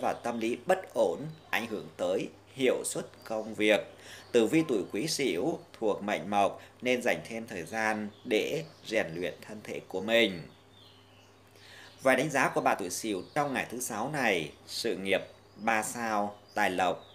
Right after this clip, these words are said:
ba sao, sức khỏe ba sao, tình cảm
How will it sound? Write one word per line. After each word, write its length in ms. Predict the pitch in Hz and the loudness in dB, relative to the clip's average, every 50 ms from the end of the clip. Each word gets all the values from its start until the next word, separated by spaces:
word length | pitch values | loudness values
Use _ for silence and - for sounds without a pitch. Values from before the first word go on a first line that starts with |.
| - - | -20 -10
ba 260 | - 104 110 107 104 104 | -4 -2 0 0 0 -2
sao, 500 | - - 113 107 107 104 98 98 - - - - - - | -4 -6 -6 -4 -2 -2 -2 -2 -4 -8 -16 -16 -8 -6
sức 200 | - 165 160 - | -6 -6 -6 -8
khỏe 400 | - - 127 87 78 - 120 147 147 - - - - | -8 -6 -4 -2 -2 0 -2 -2 -4 -6 -12 -16 -6
ba 260 | 107 110 110 107 104 | -2 0 0 2 0
sao, 460 | - - 110 107 104 98 101 98 - - - - - - | -2 -4 -6 -4 -2 -2 -2 -2 -4 -8 -14 -20 -8 -4
tình 180 | - 110 90 82 80 | -2 -2 -2 -2 -4
cảm 380 | 87 82 67 73 90 110 143 | -6 -6 -6 -6 -8 -8 -10